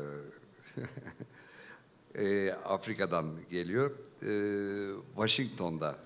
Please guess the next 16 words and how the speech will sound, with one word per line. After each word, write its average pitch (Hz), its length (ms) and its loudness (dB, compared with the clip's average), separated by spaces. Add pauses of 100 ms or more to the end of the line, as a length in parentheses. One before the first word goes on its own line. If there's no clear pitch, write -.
(160)
base, - 480 2 (220)
e, 98 420 2
tibup 104 260 2 (360)
diye 90 240 2
bir, 87 200 0 (360)
e, 87 220 0
organizasyonu 92 880 0
var. 117 160 2 (680)
E, 101 280 0 (500)
Afrika'daki, 107 1080 0 (540)
e, 104 80 -2 (540)
you 90 100 -4
can't 107 280 0
hear? 127 280 0 (2500)
Okay. 110 220 2 (1080)
E, 104 60 0